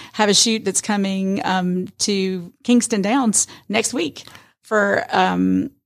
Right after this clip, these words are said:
for a national brand that one of my friends that's a producer in Atlanta is now gonna do. And he's been working with Ann to see if he can shoot some of the other scenes for other things he has going on as well. And so, you know, films are way more exciting than talking about, you know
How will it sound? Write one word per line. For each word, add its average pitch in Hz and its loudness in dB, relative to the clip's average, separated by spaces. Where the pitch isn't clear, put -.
for 208 2
a 196 0
national 185 -2
brand 269 0
that 202 0
one 202 0
of 202 2
my 202 0
friends 196 -4
that's 208 0
a 220 -2
producer 190 0
in 226 0
Atlanta 220 -2
is 180 0
now 180 -2
gonna 208 -2
do. 277 0
And 185 2
he's 208 -2
been 196 -2
working 196 -2
with 214 -2
Ann 226 0
to 220 0
see 202 0
if 196 -2
he 208 -8
can 202 0
shoot - -2
some 208 -2
of 196 -4
the 202 2
other 196 2
scenes 208 0
for - -2
other 190 0
things 190 -6
he 190 -4
has 185 -4
going 185 -2
on 185 -2
as - -2
well. 208 0
And 196 0
so, 190 0
you 214 2
know, 180 2
films 262 2
are 185 0
way 196 0
more 202 4
exciting 208 0
than 190 -2
talking 185 0
about, 175 -4
you 185 -6
know 170 -6